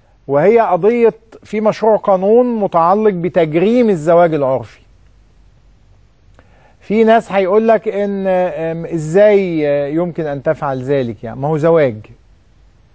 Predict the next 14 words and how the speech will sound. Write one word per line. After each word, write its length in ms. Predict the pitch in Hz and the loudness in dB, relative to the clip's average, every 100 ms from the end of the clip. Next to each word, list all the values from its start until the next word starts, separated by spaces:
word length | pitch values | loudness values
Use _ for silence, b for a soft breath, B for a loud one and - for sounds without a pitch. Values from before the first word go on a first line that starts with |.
| _ _ _ _ _ | _ _ _ _ _
طب 180 | 127 - | -8 0
إيه 180 | 208 220 | 4 4
هي 580 | 220 226 220 208 156 160 | 4 4 4 2 0 -2
ال-، 260 | 160 156 | -2 -2
آه، 520 | 156 151 156 151 147 151 | 0 2 2 -2 -4 -6
الأضرار 680 | 156 160 160 151 185 220 | -4 -6 -4 0 2 2
التي 260 | 208 214 202 | 2 0 0
يمكن 280 | 226 208 190 | -2 -2 -4
أن 140 | 165 | -6
تصيب 360 | 170 - 226 202 | -8 -4 0 0
المجتمع؟ 640 | 185 185 - 202 170 143 | 0 -4 0 0 0 -6
يقول 140 | 190 | -4
لك 160 | 208 - | -4 0
لا، 220 | 214 208 | 0 0